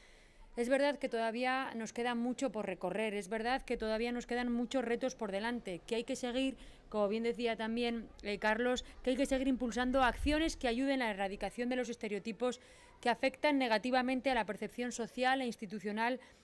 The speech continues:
de las personas L G T B I plus y que tenemos que continuar desarrollando esas medidas concretas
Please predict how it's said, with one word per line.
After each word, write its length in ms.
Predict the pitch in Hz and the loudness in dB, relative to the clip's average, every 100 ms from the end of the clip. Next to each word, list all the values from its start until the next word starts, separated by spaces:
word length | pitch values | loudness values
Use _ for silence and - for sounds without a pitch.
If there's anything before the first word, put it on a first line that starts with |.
| - | -2
de 120 | 220 | 4
las 140 | 226 202 | 4 2
personas 440 | 214 196 254 269 | -2 -2 0 0
L 160 | 240 240 | 0 -2
G 160 | 233 | -2
T 140 | 214 226 | -4 -2
B 80 | |
I 120 | 226 214 | -2 -2
plus 360 | 269 277 220 - - - | 2 2 0 -12 -20 -10
y 80 | - | -2
que 120 | 233 | 0
tenemos 360 | 190 247 277 302 | 2 2 4 2
que 100 | 294 | 0
continuar 680 | 269 240 247 247 262 277 - - - | -2 -2 -2 0 0 0 -4 -20 -12
desarrollando 600 | 208 220 208 208 233 254 | -8 -4 -4 -2 0 0
esas 220 | 262 269 | -2 -2
medidas 400 | 233 240 262 277 | -2 0 2 0
concretas 720 | - 233 208 254 277 285 208 | -2 -2 0 2 2 2 -2